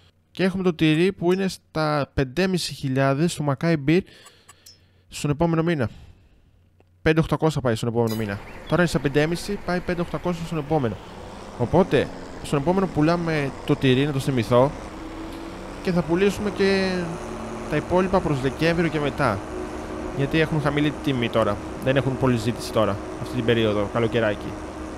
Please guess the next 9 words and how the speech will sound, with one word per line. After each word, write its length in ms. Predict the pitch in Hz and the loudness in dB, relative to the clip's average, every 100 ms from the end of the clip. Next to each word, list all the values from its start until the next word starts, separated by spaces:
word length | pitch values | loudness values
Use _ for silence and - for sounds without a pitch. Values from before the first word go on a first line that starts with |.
| - - | -10 0
Οπότε, 300 | 180 202 208 - - - | 0 0 -4 -6 -8 -2
αναμένουμε 680 | 147 143 - 190 202 196 190 | 2 2 2 0 0 -2 -2
να 120 | 180 | -2
πουλήσουμε 500 | 175 185 - 180 170 | 2 0 0 -2 -2
μια 100 | 170 | -2
καλή 260 | 165 156 151 | -2 0 0
μπάζα, 340 | 143 143 117 | 2 2 2
καλά 420 | 110 120 127 117 113 | 0 2 4 6 6
όλα. 220 | 107 | 4